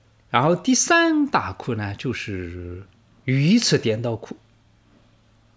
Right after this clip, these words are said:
就是指各种恶性龙王不知道应该做不应该做这样的取舍之处呢，根本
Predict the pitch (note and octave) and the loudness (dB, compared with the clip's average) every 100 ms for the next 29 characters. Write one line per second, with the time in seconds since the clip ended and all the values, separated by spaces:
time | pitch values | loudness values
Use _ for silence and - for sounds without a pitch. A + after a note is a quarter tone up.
0 | _ - E3+ C3+ - B2+ - F#2+ F#2 G2+ | _ -6 -2 -2 -2 -4 -4 -4 -4 -6
1 | G#2+ - - _ _ _ _ _ - D4 | -8 -16 -20 _ _ _ _ _ 0 2
2 | A#3+ A2+ - G#2 G2+ - _ _ _ - | 4 2 -2 -4 -6 -14 _ _ _ -4
3 | B2+ - A#2+ G#2 F2+ A#2+ G2+ G2+ _ _ | -4 -2 -2 -4 -4 -6 -8 -14 _ _
4 | _ _ - E3+ F3 F3 E3+ - - _ | _ _ 0 2 2 0 0 -4 -12 _
5 | _ _ _ _ _ _ C3 C#3 C#3+ C3+ | _ _ _ _ _ _ 0 2 0 -2
6 | - D3 - _ A#3+ A#2+ A2 G2 G2+ - | -2 -6 -6 _ 2 2 0 -2 -6 -10
7 | - _ _ _ _ - C#3+ G2+ G2 F#2+ | -12 _ _ _ _ -4 -2 -2 -10 -10
8 | - - F#3+ D3 A2+ B2+ A#2 - A#2 A2+ | -4 0 0 -2 -6 -8 -8 -10 -12 -14
9 | - - _ - G2+ A2+ A#2+ | -20 -20 _ -4 -4 -4 -8